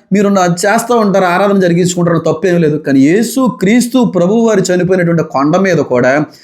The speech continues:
మీ దేవుని పేరు రాసేశారే, మీ ప్రవక్త పేరు రాసేశారే. అంటే క్రీస్తుకి అక్కడ ఇంక వాల్యూయే లేదు, అసలు ఆయన దేవుడే కాదన్నట్టుగా రాసినప్పటికీ కూడా నోరు మూసుకొని ఉన్నారే,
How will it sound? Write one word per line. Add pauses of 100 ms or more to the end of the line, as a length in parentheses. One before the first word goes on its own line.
(200)
మీ
దేవుని
పేరు
రాసేశారే, (560)
మీ
ప్రవక్త
పేరు
రాసేశారే. (460)
అంటే
క్రీస్తుకి
అక్కడ
ఇంక
వాల్యూయే
లేదు,
అసలు
ఆయన
దేవుడే
కాదన్నట్టుగా (260)
రాసినప్పటికీ
కూడా
నోరు
మూసుకొని
ఉన్నారే,